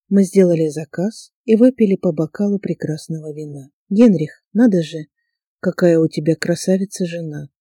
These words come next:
Свёкор определённо хотел мне понравиться.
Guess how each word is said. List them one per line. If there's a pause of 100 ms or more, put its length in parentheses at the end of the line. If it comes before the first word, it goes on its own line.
(500)
Свёкор
определённо
хотел
мне
понравиться.